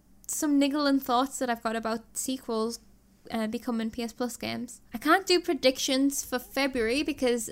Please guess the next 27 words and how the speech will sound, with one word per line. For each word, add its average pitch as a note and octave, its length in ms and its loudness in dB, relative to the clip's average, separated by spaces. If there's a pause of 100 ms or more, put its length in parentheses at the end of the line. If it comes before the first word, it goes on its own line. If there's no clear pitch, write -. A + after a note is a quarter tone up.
they've A#3 200 2
just B3+ 280 0
been B3 180 0
released. A#3+ 680 -2 (120)
Uh, G#3+ 460 0
we A#3+ 220 -2
have D4 280 0
got A3+ 460 0 (120)
Destruction C#4 600 -2
All B3 180 0
Stars, B3 500 -2
which A#3+ 240 -8
is A3+ 500 -8 (180)
releasing A#3+ 680 -2
on B3 220 2
P B3+ 140 -4
S A#3 120 -4
Plus - 560 -4
for - 100 -10
the, A3+ 280 -6 (420)
like, A3 440 -4
launching B3+ 540 2
on A#3 120 0
P A#3+ 160 2
S A#3+ 140 -2
Plus, A3+ 280 -2
sorry. A3+ 460 -4